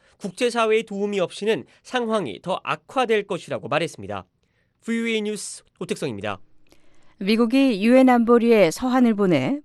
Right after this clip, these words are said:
Speaker 2: 북한이 대북 결의에 규정한 석유 수입 한도를 초과했다며 문제를 제기한 것으로 알려졌습니다. 미국은 추가 석유 거래가 즉각 중단되도록 조치를 취할 것을 요구했습니다.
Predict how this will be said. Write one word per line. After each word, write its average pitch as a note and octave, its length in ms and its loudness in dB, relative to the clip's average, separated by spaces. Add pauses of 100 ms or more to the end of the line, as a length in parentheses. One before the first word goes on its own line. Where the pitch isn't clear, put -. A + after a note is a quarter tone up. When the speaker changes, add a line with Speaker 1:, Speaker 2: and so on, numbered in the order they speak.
Speaker 2:
북한이 A3 600 2
대북 F#3 420 0
결의에 A3+ 400 4
규정한 F3+ 680 0
석유 D4 520 4
수입 C4+ 460 0
한도를 F#3+ 420 2
초과했다며 F3+ 880 0 (260)
문제를 A3 480 6
제기한 G3 420 0
것으로 C#3 580 -2
알려졌습니다. D3 800 -2 (640)
미국은 G#3+ 520 2
추가 - 300 -4
석유 A#3 300 -2
거래가 F#3 340 -2
즉각 G#3 400 -4
중단되도록 G3 800 0
조치를 G#3 400 -2
취할 D#3 240 -6
것을 B2+ 400 -6
요구했습니다. A#2 680 -8